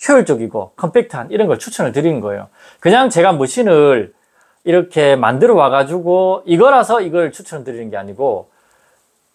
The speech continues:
이 동호인 코치들이나 코치님들이 운영하면서 스트링 작업까지 같이 해갖고 어떻게든, 어떻게든 좀 살아보려고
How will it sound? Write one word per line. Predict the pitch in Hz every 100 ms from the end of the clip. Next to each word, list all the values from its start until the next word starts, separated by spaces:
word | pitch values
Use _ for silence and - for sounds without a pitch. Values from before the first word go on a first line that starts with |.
| _ _ _ _ _ _ 175
이 | 156 143
동호인 | 120 127 156 175
코치들이나 | 262 - 226 160 139 143 151 156
코치님들이 | 262 247 180 139 131 120 117
운영하면서 | 117 170 214 196 175 143 180 185 185
스트링 | - 214 208
작업까지 | 170 139 - 139 131 123
같이 | - - -
해갖고 | 202 151 -
어떻게든, | 147 - - 277 151 117 - _ _ -
어떻게든 | - - - 196 165
좀 | 156 127 120 113 _ _ -
살아보려고 | - 214 190 160 160 135 107 92